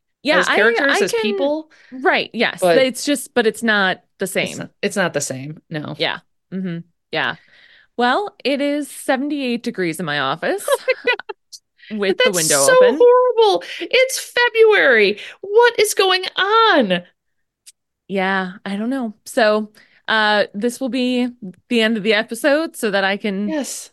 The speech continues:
Speaker 1: stop sweating, maybe open my window more, maybe stand outside for a bit, maybe
Speaker 2: Oh my
Speaker 1: call
Speaker 2: God.
Speaker 1: lots of people.
Speaker 2: They
Speaker 1: And
Speaker 2: need to fix this.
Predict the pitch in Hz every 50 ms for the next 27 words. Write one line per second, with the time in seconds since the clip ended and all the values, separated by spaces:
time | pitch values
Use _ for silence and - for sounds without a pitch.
0 | _ _ - 247 220 214 - - - 202 196 214 220 226 240 240 226 190 175 180
1 | 180 190 208 196 190 190 180 185 196 190 202 202 208 208 208 208 214 220 226 208
2 | 165 147 170 180 - - 185 185 180 175 175 - 214 185 180 185 175 - 208 208
3 | 196 214 214 208 202 - - 190 175 156 196 220 226 214 196 175 180 190 185 190
4 | 190 185 185 185 185 190 185 _ _ _ _ _ _ _ _ _ _ _ _ _
5 | _ _ - 175 180 175 180 196 - 208 180 - 233 233 240 247 262 269 269 285
6 | - - - 359 381 381 381 370 370 381 392 403 392 403 415 415 403 - - -
7 | - 339 320 - - - 349 339 - - - - - 277 220 156 147 - - -
8 | - -